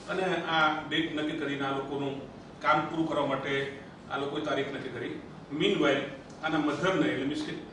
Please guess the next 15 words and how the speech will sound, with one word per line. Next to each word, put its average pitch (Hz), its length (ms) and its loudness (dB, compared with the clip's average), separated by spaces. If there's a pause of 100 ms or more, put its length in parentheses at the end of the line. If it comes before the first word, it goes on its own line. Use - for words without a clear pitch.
(340)
અ, 147 40 -4 (180)
કેશરબાઈને 156 680 0 (360)
આ 165 60 0
લોકો 165 180 -2
સાંજે - 400 0
છ - 40 -2
વાગે 165 280 4
અહીંથી 151 540 0 (400)
દિનેશ 175 360 4
શર્માની 160 460 4
ગાડી 131 280 0
છે - 360 -4 (320)
સફારી 151 380 0
બ્લેક 139 320 0
કલરની, 131 420 -2